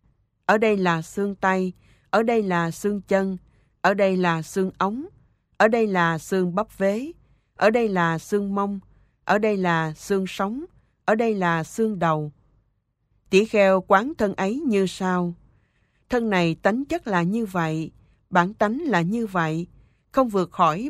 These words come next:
bản chất ấy. Trong khi vị ấy sống không phóng dật, nhiệt tâm, tinh cần, các niệm và tư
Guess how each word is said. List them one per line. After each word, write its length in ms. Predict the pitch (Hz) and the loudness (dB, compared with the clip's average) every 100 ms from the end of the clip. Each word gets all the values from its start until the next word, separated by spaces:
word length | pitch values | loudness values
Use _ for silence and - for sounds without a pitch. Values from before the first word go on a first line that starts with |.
| - | -2
bản 200 | 170 170 | -2 0
chất 240 | 277 285 | -4 -2
ấy. 320 | 196 214 285 - - _ _ _ _ _ _ _ | -2 -2 -6 -12 -20 _ _ _ _ _ _ _
Trong 180 | 214 196 | 2 2
khi 240 | 208 190 | 2 2
vị 160 | 170 175 | 2 0
ấy 360 | 180 196 277 - | 0 -4 -6 -10
sống 360 | - 208 233 349 | -4 -2 -2 -4
không 200 | - 233 | -2 -2
phóng 240 | - 214 330 208 | -2 -4 -4 -2
dật, 200 | 165 - _ _ _ | -2 -2 _ _ _
nhiệt 240 | 190 185 175 | 0 0 0
tâm, 300 | - 196 196 185 _ _ | 0 0 0 -6 _ _
tinh 220 | 247 240 | 2 2
cần, 400 | 226 180 165 160 160 _ _ _ | 0 2 2 -2 -6 _ _ _
các 200 | 320 349 | -4 0
niệm 380 | 202 175 170 180 - | 2 4 2 -2 0
và 180 | 185 | 0
tư 240 | 175 208 | 2 0